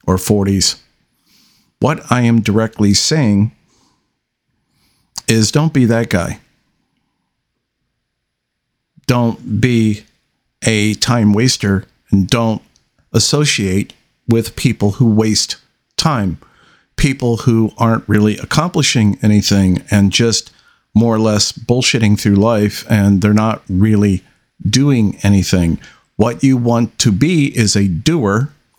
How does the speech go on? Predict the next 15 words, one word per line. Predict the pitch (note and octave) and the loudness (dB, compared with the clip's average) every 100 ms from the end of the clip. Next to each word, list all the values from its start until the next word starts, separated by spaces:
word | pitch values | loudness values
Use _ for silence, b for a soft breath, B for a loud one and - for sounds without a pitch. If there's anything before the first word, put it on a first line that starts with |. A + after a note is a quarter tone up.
| _ - | _ -2
I | A2 | 0
don't | A#2+ A2 | 2 0
care | A2+ G#2 | 0 -2
if | - | 0
you're | G#2 G2+ F#2+ - - B B B B B B - G#2+ | 0 2 0 -2 -14 B B B B B B -6 -2
doing | C3+ B2+ A2+ | 0 0 2
everything | G#2+ A2 G#2+ A2 | 0 -2 2 2
you | A2 | 2
can | - A2+ A2 A2+ | 0 0 2 0
to | G#2 A2 G2+ G2+ | 0 0 0 0
start | G2 - - A2+ A#2+ G#2+ | 0 -2 -2 -4 -4 -4
a | G2 | -2
simple | - - B2+ A2+ | -2 -2 -2 -2
business, | F#2+ A#2 C3 B2 G#2 - - - _ _ _ _ _ _ _ _ | 0 0 2 2 0 -2 -4 -10 _ _ _ _ _ _ _ _
but | B2+ A#2+ A2+ | -2 0 -4